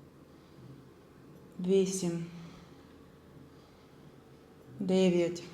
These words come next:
Десять. Добре. Піднімаємось.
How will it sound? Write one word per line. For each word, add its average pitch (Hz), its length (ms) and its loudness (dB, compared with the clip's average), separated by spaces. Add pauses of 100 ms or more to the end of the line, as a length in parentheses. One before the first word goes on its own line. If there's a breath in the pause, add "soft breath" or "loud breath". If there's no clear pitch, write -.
(2500 loud breath)
Десять. 180 680 2 (1200 loud breath)
Добре. 175 600 -2 (840 loud breath)
Піднімаємось. 170 1080 -8